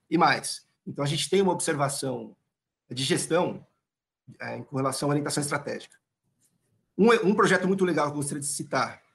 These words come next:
é o projeto Conexões Empresariais. A pandemia trouxe algumas oportunidades também, né? Então, nós estamos fazendo eventos online com temas de interesse pra empresários, né?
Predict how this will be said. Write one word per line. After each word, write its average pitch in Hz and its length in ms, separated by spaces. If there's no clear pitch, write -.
é - 20
o 127 60
projeto 143 340
Conexões 135 340
Empresariais. 135 600
A 147 80
pandemia 170 400
trouxe 160 340
algumas 135 240
oportunidades 135 600
também, 131 280
né? 151 120
Então, 139 180
nós 143 120
estamos 151 220
fazendo 160 260
eventos 185 280
online 151 400
com - 140
temas 151 260
de 147 60
interesse 147 400
pra 139 120
empresários, 151 840
né? 151 320